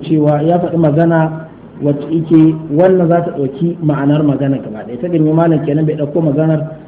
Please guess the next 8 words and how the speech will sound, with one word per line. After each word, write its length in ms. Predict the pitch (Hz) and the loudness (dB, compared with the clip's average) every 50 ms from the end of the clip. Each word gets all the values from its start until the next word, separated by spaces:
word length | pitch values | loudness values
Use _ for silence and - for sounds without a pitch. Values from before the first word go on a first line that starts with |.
| - - 131 | -18 -12 -8
da 120 | 135 135 | -4 -2
lafazinta 520 | 143 160 170 156 160 143 143 156 151 160 147 | 0 0 0 0 0 0 0 0 0 0 0
da 80 | 139 | -2
ma'anarta 480 | 127 127 123 123 131 131 127 - - 117 | -2 -4 -4 -4 -4 -4 -4 -4 -8 -10
ba. 140 | - - - - - - | -10 -10 -14 -16 -10 -6
Sai 160 | 151 151 147 151 160 | -4 -2 -2 -2 0
ce 160 | 165 156 151 | 0 2 2
ma'anahu, 540 | 147 143 143 127 139 139 151 160 165 156 170 | 2 0 0 0 0 0 2 2 2 0 -2